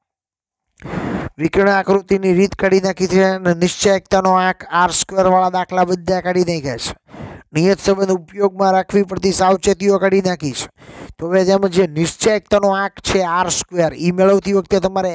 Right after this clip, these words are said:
એક્સ, વાય અને પછી એમાંની અંદર તમારે સાહેબ એક્સની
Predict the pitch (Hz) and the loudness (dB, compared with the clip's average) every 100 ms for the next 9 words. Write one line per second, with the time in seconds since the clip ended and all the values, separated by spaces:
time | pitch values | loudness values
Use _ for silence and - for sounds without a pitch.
0 | 170 185 - 170 170 185 180 131 - - | -2 -4 -6 -4 0 2 0 -4 -12 -12
1 | - - 151 170 165 180 190 185 185 196 | -12 -6 -2 0 0 0 2 2 2 0
2 | 190 190 190 196 185 190 185 185 175 - | 0 0 2 2 2 -2 -4 -2 -2 -6
3 | - - - 180 165 170 185 - 196 | -16 -14 -2 -2 -2 -4 -2 -4 0